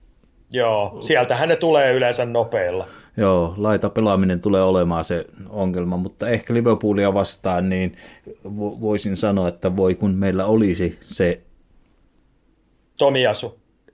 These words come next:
Speaker 2: Eikä kun sanoisin, että se Haaland niin sanotusti sitaateissa.
Speaker 1: Aa,
Speaker 2: Eh,
Speaker 1: niin, niin, niin, sä tarkoitit sitä, joo.
Speaker 2: Että, et, mutta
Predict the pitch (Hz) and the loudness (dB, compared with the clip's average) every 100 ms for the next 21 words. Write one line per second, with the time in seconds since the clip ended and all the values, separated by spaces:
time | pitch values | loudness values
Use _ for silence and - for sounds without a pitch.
0 | _ - 131 123 120 113 104 104 104 120 | _ 0 4 6 6 4 2 0 -2 -4
1 | 117 123 117 107 101 104 101 - 107 98 | -10 -4 0 2 2 2 0 0 0 2
2 | 113 107 98 95 92 92 92 95 90 87 | 4 4 4 2 0 0 0 0 -2 -4
3 | - 87 87 92 82 78 101 - - - | -6 -4 -4 -4 -6 -6 -10 -8 -10 -12
4 | - - - - - - 139 147 143 156 | -16 -20 -20 -20 -18 -2 2 4 2 0
5 | 147 147 139 135 - - 135 127 120 120 | -2 -2 -2 -6 -6 -2 0 0 -4 -4
6 | 131 123 104 95 98 90 85 - 87 92 | -4 -2 -2 0 0 -2 -4 -8 -8 -8
7 | - 95 92 95 95 - - - - 113 | -4 -2 -2 -8 -14 -18 -20 -20 -18 -14
8 | 120 123 117 110 - - 107 95 - 104 | -14 -14 -16 -18 -20 -14 -12 -12 -6 -4